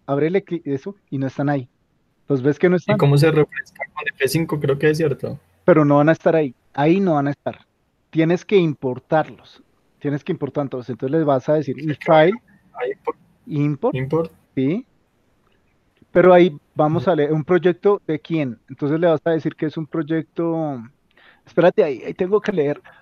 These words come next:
Speaker 1: de los que, eso, ahí, ahí, ahí, de los que están
Speaker 2: Workspace.
Speaker 1: dentro de la carpeta de Workspace, ¿sí? Y entonces dale
Speaker 2: Ujú.
Speaker 1: browse, browse, ¿sí? Ya usted la cogió, browse. Y entonces
Speaker 2: Y
Speaker 1: ahí
Speaker 2: los
Speaker 1: se-,
Speaker 2: demás.
Speaker 1: señalas todos,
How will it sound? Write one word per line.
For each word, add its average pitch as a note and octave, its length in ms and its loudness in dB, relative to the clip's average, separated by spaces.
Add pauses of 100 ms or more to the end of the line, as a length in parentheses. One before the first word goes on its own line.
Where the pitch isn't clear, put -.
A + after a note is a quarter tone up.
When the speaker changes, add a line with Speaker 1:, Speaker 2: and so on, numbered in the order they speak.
Speaker 1:
de E3 80 6
los E3 160 6
que, E3 180 4
eso, D3 220 2
ahí, C3+ 220 -2
ahí, D3 180 -6
ahí, C#3+ 320 -4
de E3+ 100 2
los E3 120 2
que - 140 -2
están E3 280 2
Speaker 2:
Workspace. G3 340 2
Speaker 1:
dentro D#3+ 220 2
de E3 80 4
la D3+ 120 4
carpeta D3 440 0
de F3+ 80 4
Workspace, D3+ 800 0 (100)
¿sí? F3+ 320 -6 (320)
Y D#3+ 60 -2
entonces C#3+ 320 2
dale D#3+ 180 6
Speaker 2:
Ujú. C#3 80 0
Speaker 1:
browse, G3+ 420 4 (760)
browse, D3+ 500 -2 (320)
¿sí? D#3+ 320 -6 (320)
Ya D3 160 -8
usted G3+ 160 0
la G3+ 100 0
cogió, D3+ 400 -2 (180)
browse. D#3+ 460 -6 (880)
Y F#3+ 60 -2
entonces F#3+ 520 0
Speaker 2:
Y - 60 -4
Speaker 1:
ahí D3 80 4
Speaker 2:
los B2+ 140 2
Speaker 1:
se-, G3 100 -2
Speaker 2:
demás. - 220 -20
Speaker 1:
señalas D3+ 560 2
todos, E3+ 500 0